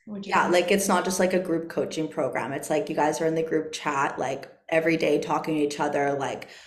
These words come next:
Speaker 2: "What are your guys' thoughts on this? Has anyone experienced this before?" Like, it's just, like, a, like, it's just such a great, like, there's just so much support, and it's just like, I know, I,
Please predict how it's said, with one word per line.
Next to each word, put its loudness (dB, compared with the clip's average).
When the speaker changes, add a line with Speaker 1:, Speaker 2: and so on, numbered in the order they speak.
Speaker 2:
"What -2
are 6
your 6
guys' 2
thoughts 0
on 0
this? 0
Has -4
anyone 4
experienced -2
this -2
before?" 0
Like, -4
it's -2
just, 0
like, 0
a, -4
like, 2
it's 4
just 0
such 0
a 2
great, 0
like, 2
there's 4
just 2
so 4
much 0
support, 0
and 2
it's -4
just -4
like, 2
I 4
know, 2
I, 2